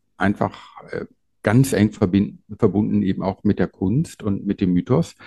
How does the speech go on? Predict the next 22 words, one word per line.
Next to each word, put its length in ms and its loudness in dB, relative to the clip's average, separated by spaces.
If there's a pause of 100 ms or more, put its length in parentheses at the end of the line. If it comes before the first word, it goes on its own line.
(500)
Und 100 4
man 160 8
sieht 280 4
auch 180 0
schon 640 2
in 200 2
den 560 2 (420)
Höhlen 480 6
von, 640 -4
äh, 380 -4
Lascaux 800 -4
oder 280 -6
von 280 -12
Chauvet 760 -6
und, 180 -12 (720)
äh, 300 -6 (400)
die 320 2 (280)
Darstellung 640 0
von, 500 -2 (440)
äh, 60 -20 (280)
Frauen, 720 2 (120)
die 340 -6